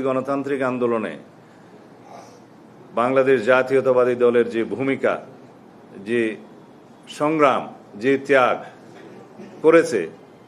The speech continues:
সেই রক্তের সিঁড়ি বেয়েই জুলাই গণ অভ্যুত্থান সংগঠিত হয়েছে। এখানে শুধু বিএনপি নয়, বাংলাদেশের ফেসিবাদ বিরোধী গণতান্ত্রিক রাজনৈতিক দলগুলোর অবিরাম সংগ্রাম, আত্মত্যাগ, রক্তদানের মধ্য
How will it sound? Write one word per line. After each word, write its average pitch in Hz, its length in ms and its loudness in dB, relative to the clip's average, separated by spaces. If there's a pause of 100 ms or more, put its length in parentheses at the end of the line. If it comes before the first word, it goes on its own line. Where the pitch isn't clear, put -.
(500)
সেই 170 240 6 (300)
রক্তের 135 380 -2
সিঁড়ি 143 280 -4
বেয়েই 143 380 -2
জুলাই 107 340 0
গণ 101 120 -8 (100)
অভ্যুত্থান 107 400 -10 (340)
সংগঠিত 110 400 -6 (120)
হয়েছে। 107 300 -4 (680)
এখানে 156 320 0
শুধু 165 180 -2
বিএনপি 151 420 -2 (100)
নয়, 135 200 2 (600)
বাংলাদেশের 139 560 0 (300)
ফেসিবাদ 147 480 0
বিরোধী 135 300 -4
গণতান্ত্রিক 135 600 -2 (320)
রাজনৈতিক 123 400 -2 (120)
দলগুলোর 127 500 0
অবিরাম 127 320 2 (120)
সংগ্রাম, 127 320 -2 (520)
আত্মত্যাগ, 127 540 2 (300)
রক্তদানের 123 600 -2
মধ্য 113 160 -6